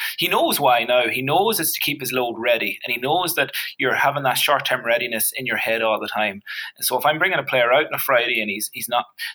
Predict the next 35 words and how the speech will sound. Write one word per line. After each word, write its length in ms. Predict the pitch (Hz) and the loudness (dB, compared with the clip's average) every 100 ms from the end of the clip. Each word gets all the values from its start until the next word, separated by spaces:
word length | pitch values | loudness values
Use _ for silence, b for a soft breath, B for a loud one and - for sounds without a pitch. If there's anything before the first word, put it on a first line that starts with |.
| - 113 | -10 -8
you 120 | 139 | -4
know, 100 | 117 | -2
we've 160 | 110 110 | -2 0
seen 240 | 151 165 | 0 2
the 80 | 156 | 2
first 260 | 151 139 | 2 2
team 200 | - 139 | 2 4
off 180 | 131 131 135 | 4 4 0
on 40 | |
the 80 | 110 | -4
bus, 380 | 127 120 - 127 | 0 2 2 0
we've 140 | 113 | -2
seen 260 | - 127 131 | 0 -2 -2
the 80 | |
A 240 | 107 123 131 | 0 0 0
squad 320 | 131 123 117 | 2 4 6
off 180 | 113 - | 4 4
on 20 | 120 | -4
the 80 | |
bus, 320 | 107 120 113 120 | -2 -2 0 0
and 140 | 110 B B B B _ _ _ B - | -2 B B B B _ _ _ B -4
next 240 | 139 131 | -4 -2
it's 100 | 139 | -2
just 160 | 147 139 | 0 0
me 160 | 139 131 | 0 0
and 120 | 120 | 0
him 160 | 131 | -2
left, 420 | 127 117 - - - _ | 2 2 2 -4 -8 _
left 200 | 131 113 | -4 -2
here 220 | 135 127 | 0 0
in, 300 | 117 110 107 104 | 2 0 -4 -8
in, 240 | 113 110 - | -10 -10 -12
in, 320 | 117 107 107 | -10 -8 -6
um, 360 | 104 104 - - B B B B - | -4 -6 -8 -18 B B B B -6
uh, 100 | - | -4